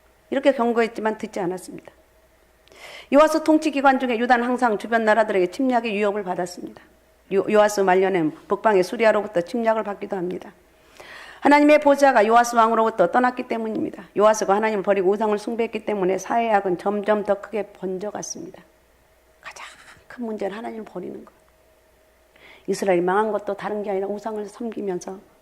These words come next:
하나님 무너지게 만들어서. 절대 우리는 하나님 외에는 섬김, 다른 것은 찾아보지도 말고.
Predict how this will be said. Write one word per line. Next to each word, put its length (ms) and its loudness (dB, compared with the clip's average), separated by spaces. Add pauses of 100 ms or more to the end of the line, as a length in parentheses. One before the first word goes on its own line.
(140)
하나님 360 -8
무너지게 400 -8
만들어서. 520 -12 (1200)
절대 500 -2
우리는 320 -4
하나님 240 -4
외에는 280 -2
섬김, 440 -10 (180)
다른 260 0
것은 380 -2
찾아보지도 580 -8
말고. 360 -12